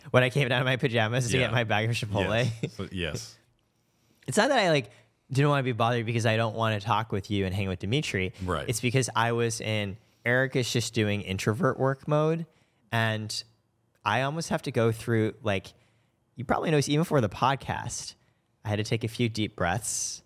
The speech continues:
Speaker 1: almost like a little ritual, clap my hands.
Speaker 2: Mm-hmm.
Speaker 1: And you probably noticed I started talking a little bit differently.
Speaker 2: Mm-hmm.
Speaker 1: <laughs> A slight shift in demeanor, if you
Speaker 2: Mm-hmm.
Speaker 1: will.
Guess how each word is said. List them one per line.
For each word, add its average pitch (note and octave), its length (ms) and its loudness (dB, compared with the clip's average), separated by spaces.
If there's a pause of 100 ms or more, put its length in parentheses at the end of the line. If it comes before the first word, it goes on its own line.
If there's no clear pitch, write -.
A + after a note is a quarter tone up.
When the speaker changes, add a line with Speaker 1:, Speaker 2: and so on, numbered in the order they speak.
(240)
Speaker 1:
almost A2 200 -2
like A2+ 120 -2
a - 20 2
little G#2 200 2
ritual, G2 360 -2
clap - 320 -2
my G2 160 -4
hands. F#2 500 -2
Speaker 2:
Mm-hmm. F2+ 220 -4 (240)
Speaker 1:
And A2+ 300 0
you A#2+ 60 -6
probably - 220 0
noticed E3+ 140 -2
I - 40 -4
started - 240 0
talking D3 340 2
a A2 40 2
little A#2 180 2
bit G2+ 100 -4
differently. - 460 -8 (360)
Speaker 2:
Mm-hmm. A#2 280 4
Speaker 1:
<laughs> - 60 -12 (520)
A C3+ 60 2
slight A3 320 0
shift - 420 0
in A2 80 4
demeanor, F#2+ 400 2
if F2+ 180 -2
you F#2+ 120 4
Speaker 2:
Mm-hmm. E2+ 80 2
Speaker 1:
will. E2 240 -2